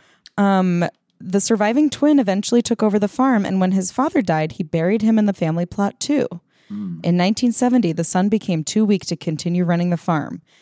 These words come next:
Speaker 1: He sold the property to a fella who wanted to build a drive-in movie theater. The fella, that feels like a, like a pronoun.
Speaker 2: Yeah, I think we
Speaker 1: <laughs> I
Speaker 2: should
Speaker 1: like it.
Speaker 2: start incorporating that.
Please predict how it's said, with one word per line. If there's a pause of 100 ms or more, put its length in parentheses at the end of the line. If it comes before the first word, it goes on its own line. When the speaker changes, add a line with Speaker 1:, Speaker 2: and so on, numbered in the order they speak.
(180)
Speaker 1:
He
sold
the
property
to
a
fella (400)
who
wanted
to
build
a
drive-in
movie
theater. (420)
The
fella, (440)
that
feels
like
a, (160)
like
a
pronoun. (160)
Speaker 2:
Yeah,
I
think
we
Speaker 1:
<laughs>
I
Speaker 2:
should
Speaker 1:
like
it.
Speaker 2:
start
incorporating
that.